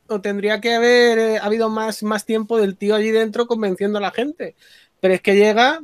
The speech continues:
eh, derrota al otro y ya está, ya está. Y ya, ya tiene a,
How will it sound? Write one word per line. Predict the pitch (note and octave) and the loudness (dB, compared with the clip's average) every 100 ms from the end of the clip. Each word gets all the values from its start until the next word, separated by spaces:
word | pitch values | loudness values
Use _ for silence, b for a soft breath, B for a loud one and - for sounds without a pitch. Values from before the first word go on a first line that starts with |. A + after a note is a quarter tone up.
| C#4 G3 | -8 -4
eh, | G3 F#3+ F#3 | -2 0 0
derrota | F3+ F#3 G3 G3+ | 0 0 0 2
al | G#3+ | 2
otro | G#3 B3 C4+ | 2 2 0
y | A#3+ G3+ | 0 -2
ya | F3+ | -2
está, | E3+ - F#3+ F3+ E3+ D#3+ D3+ D3 | -2 -2 0 0 -2 -4 -6 -8
ya | D3 | -10
está. | - F#3+ E3+ | -8 -6 -4
Y | D#3 D3+ D3 C#3+ | -4 -2 -4 -2
ya, | F3 E3+ | -2 -2
ya | F3+ G3+ | -2 0
tiene | G#3 A#3+ A#3 | 4 6 6
a, | G#3 | 6